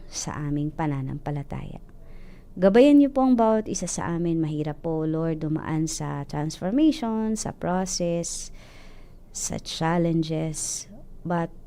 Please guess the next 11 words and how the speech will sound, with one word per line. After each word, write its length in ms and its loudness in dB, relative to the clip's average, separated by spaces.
Lord, 320 4
thank 480 -4
you 480 -2
kasi 640 2
minodel 480 4
niyo 240 4
na 80 -2
po 160 -4
sa 160 -6
amin 400 0
yan 260 -4